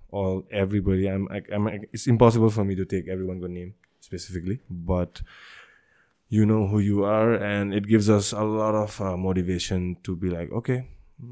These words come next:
like, we can do it" types। There are people in Nepal, outside Nepal,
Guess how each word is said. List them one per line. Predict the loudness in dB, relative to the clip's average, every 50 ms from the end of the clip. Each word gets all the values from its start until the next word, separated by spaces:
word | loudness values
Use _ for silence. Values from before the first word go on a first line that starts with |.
| -14 -12
like, | -12 -12 -12 -14 _ -16
we | -12 -10
can | -8 -8 -6 -6
do | -6 -6
it" | -8 -10 _ _ -10
types। | -8 -8 -8 -8 -10 -8
There | -6 -6 -6
are | -4
people | -4 -6 -6 -4 -2 -2 -2 -2 -4 -6 -10 -8 -4
in | -2 0 2 2
Nepal, | 2 0 0 0 0 0 0 0
outside | 0 0 -2 -2 0 -2 0 0
Nepal, | -2 -4 -6 -4 -4 -2 0 0 2 2 2 0 -2 -4